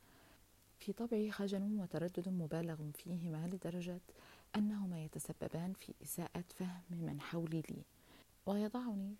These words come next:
في مواقف سخيفة ومحرجة، مما كان يح-، يحزنني كثيرًا.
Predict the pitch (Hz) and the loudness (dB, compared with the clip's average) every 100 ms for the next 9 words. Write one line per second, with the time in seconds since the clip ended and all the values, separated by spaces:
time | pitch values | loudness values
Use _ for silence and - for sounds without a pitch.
0 | - - 175 165 180 - 170 151 - 151 | -6 0 0 2 0 -2 -2 -2 -2 -2
1 | 165 170 160 151 151 151 151 - - - | -2 -2 0 0 0 -2 -4 -6 -18 -20
2 | - - - - 226 226 - 254 226 156 | -20 -18 0 6 6 6 4 4 4 2
3 | - - - 175 156 190 185 160 147 156 | -4 -4 -2 0 6 6 8 4 0 -4
4 | - 165 - | -2 -2 -2